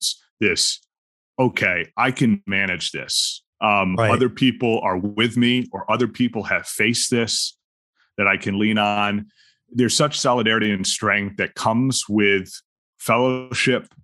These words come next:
Speaker 1: and camaraderie and friendship, really. I mean, we need to be friends in this work. I mean, we need to find joy in this. It is hard,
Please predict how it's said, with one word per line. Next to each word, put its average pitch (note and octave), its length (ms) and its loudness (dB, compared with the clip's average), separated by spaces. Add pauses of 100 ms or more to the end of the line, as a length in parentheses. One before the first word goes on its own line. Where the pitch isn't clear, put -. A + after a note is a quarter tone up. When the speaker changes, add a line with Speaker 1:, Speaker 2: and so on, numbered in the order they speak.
Speaker 1:
and F2 320 -4
camaraderie G#2+ 1160 0 (360)
and G2+ 160 -2
friendship, - 520 -2
really. C3 440 0
I G#2+ 60 0
mean, A2+ 160 2
we C3+ 100 4
need E3+ 140 2
to F3 60 0
be E3+ 80 0
friends C#3+ 440 0
in G2 120 2
this E2 260 -6
work. - 380 -12 (120)
I G2+ 140 0
mean, G#2 240 4
we B2+ 100 4
need D#3+ 180 0
to F3 80 -2
find D#3 320 2
joy A#2 320 2
in E2+ 100 -2
this. D#2 280 -8
It C#3+ 120 4
is D#3+ 100 4
hard, E3 460 2